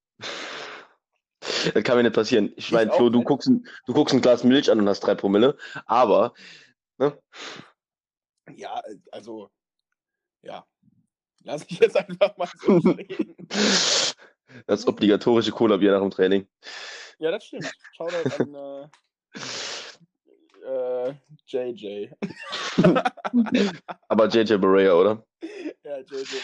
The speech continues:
Speaker 2: Barea.
Speaker 1: Ich glaub, J J Barea ist genauso groß wie den J J, die J J, die du meinst.
Speaker 2: Ja, das, das
Speaker 1: Ja.
Speaker 2: kann gut sein. Das, das könnte <laughs> relativ gut passen.
Speaker 1: Ja.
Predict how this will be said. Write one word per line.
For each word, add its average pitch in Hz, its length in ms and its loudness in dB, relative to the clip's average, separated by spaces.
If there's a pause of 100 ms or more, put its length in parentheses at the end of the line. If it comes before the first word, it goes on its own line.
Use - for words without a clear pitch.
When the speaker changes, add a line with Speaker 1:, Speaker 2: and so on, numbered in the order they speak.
(200)
Speaker 2:
Barea. 127 340 -16 (960)
Speaker 1:
Ich - 60 -16
glaub, 110 200 0
J 117 140 2
J 113 80 4
Barea 101 300 6
ist 98 100 0
genauso 98 360 2
groß - 360 -8
wie 92 60 -8
den 90 180 -2
J 87 200 0
J, 85 120 -4 (160)
die 98 220 -6
J 95 200 2
J, 92 160 0
die - 60 -16
du 87 80 -10
meinst. 85 360 -8 (280)
Speaker 2:
Ja, 123 180 -20 (360)
das, 147 260 -18
das 151 160 -18
Speaker 1:
Ja. 151 100 -10
Speaker 2:
kann 139 100 -8
gut 135 160 -14
sein. 175 340 -6
Das, 185 100 -18 (100)
das 175 200 -10
könnte 156 320 4
<laughs> - 0 -
relativ 143 380 -10
gut 147 200 -16
passen. 175 380 -20 (1080)
Speaker 1:
Ja. 101 260 0